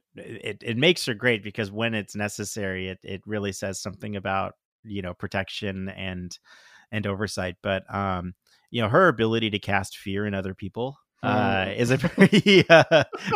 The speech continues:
Speaker 1: pretty strong superpower. I don't think she'd ever
Speaker 2: Oh my
Speaker 1: really,
Speaker 2: gosh.
Speaker 1: really get into. Um, you know,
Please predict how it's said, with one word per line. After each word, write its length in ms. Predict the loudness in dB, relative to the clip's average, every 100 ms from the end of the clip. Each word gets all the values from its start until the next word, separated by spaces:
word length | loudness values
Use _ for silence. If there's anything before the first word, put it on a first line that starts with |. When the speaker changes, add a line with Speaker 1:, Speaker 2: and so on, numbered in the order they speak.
| 6
Speaker 1:
pretty 240 | 6 6
strong 360 | 2 4 6 6
superpower. 500 | 6 0 2 4 6
I 120 | 6
don't 140 | 4 2
think 140 | -2
she'd 300 | 0 0 0
ever 520 | 0 2 2 2 0 -4 -20 -20 -20
Speaker 2:
Oh 120 | -12
my 20 | 0
Speaker 1:
really, 260 | 2 4
Speaker 2:
gosh. 260 | 4 2 2
Speaker 1:
really 340 | 2 0 -2 -8 _ 0
get 140 | 2
into. 520 | 2 -2 -4 -2 -2 -2
Um, 580 | 2 4 4 4 0 -8 _ _ _ _ -8
you 80 | -2
know, 360 | 0 2 0